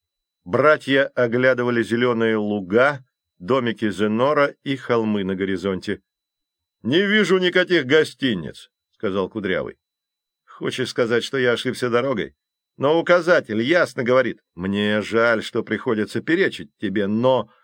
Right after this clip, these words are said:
указатель не говорит, а всего лишь показывает». «Сдаюсь», неохотно согласился белокурый. «Так или иначе, на нем написано «Зенор»,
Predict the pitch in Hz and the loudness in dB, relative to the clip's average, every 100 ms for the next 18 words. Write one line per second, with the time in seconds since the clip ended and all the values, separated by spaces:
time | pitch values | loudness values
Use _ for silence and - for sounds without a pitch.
0 | _ - 131 147 127 143 135 139 127 131 | _ -6 -2 0 2 2 2 0 0 0
1 | 160 170 143 156 151 98 - 95 - 135 | 0 2 2 4 2 2 -4 -4 -2 -2
2 | 131 - - 156 - 139 - 78 65 - | -2 -6 0 0 2 0 0 -6 -10 -12
3 | _ _ _ _ _ _ _ - 175 208 | _ _ _ _ _ _ _ -14 -4 -2
4 | 220 185 - - _ - 120 113 - 160 | 0 -4 -6 -16 _ -4 -2 -2 -2 -4
5 | 127 107 113 101 110 131 110 123 107 110 | -4 -4 -4 -2 -2 -2 -4 -4 0 0
6 | 104 104 87 78 _ - - _ 143 127 | -2 -4 -6 -10 _ -20 -20 _ -2 0
7 | 131 127 147 180 196 214 190 156 160 147 | 0 2 4 2 2 0 2 2 2 0
8 | 156 135 160 156 151 90 131 147 110 107 | -2 -4 0 2 0 0 -2 0 0 0
9 | 107 92 | -2 -8